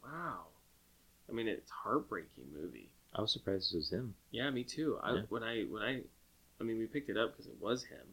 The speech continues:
Speaker 1: and it looked different, and that's
Speaker 2: Mm-hmm.
Speaker 1: why I picked it up. Um, 'cause, you know, before that, it was King Kong.
Speaker 2: <laughs>
Speaker 1: And, uh, <laughs>
Speaker 2: The
Speaker 1: yeah,
Speaker 2: less said
Speaker 1: I
Speaker 2: about
Speaker 1: know.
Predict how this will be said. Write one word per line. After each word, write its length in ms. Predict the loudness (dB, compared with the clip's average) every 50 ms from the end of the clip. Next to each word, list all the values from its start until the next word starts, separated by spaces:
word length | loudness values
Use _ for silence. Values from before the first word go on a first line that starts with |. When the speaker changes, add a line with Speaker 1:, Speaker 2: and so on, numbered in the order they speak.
| -20 -18 -12 -10
Speaker 1:
and 120 | -8 -6
it 80 | -2 0
looked 200 | 0 -2 -2 -6 -14 -8
different, 400 | -4 -4 -4 -4 -6 -10 -10 -10 -12 -18 -18 -14
and 180 | -14 -12 -8
that's 220 | -6 -4 -4 -2 0
Speaker 2:
Mm-hmm. 60 | 0
Speaker 1:
why 160 | 0 0 -2
I 40 | -4
picked 240 | -8 -12 -14 -12 -6
it 60 | -2 0
up. 220 | 0 0 -2 -6 -14 -20 -20 -20 -20 -20 -20 -20 -20 -20 -20 -20 -20 -20 -20 -14 -10
Um, 200 | -8 -8 -8 -10
'cause, 180 | -12 -14 -12 -8
you 80 | -8
know, 60 | -8 -8
before 300 | -8 -10 -8 -6 -4 0
that, 140 | 2 2 0
it 60 | 0
was 100 | -2 -8
King 200 | -12 -12 -14 -10 -6
Kong. 260 | -4 -4 -4 -4 -8 -12 -20 -20 -20 -20 -14 -8
Speaker 2:
<laughs> 300 | -8 -8 -8 -8 -8 0
Speaker 1:
And, 320 | 2 4 4 6 6 6 8
uh, 360 | 8 8 10 10 8 8 8 8 6 6 4 6 8
<laughs> 460 | 10 10 10 10 10 10 10 10 8 4 2 -4 -10 -8 -6 -6 -6 -8 -14 -20 -20 -20 -20 -20 -16 -10
Speaker 2:
The 100 | -4 2
Speaker 1:
yeah, 180 | 6 8 8 10
Speaker 2:
less 560 | 10 10 12 12 12 12 12 12 12 12 12
said 140 | 12 12 12 12
Speaker 1:
I 260 | 10 10 10 10 10
Speaker 2:
about 60 | 8
Speaker 1:
know. 60 | 8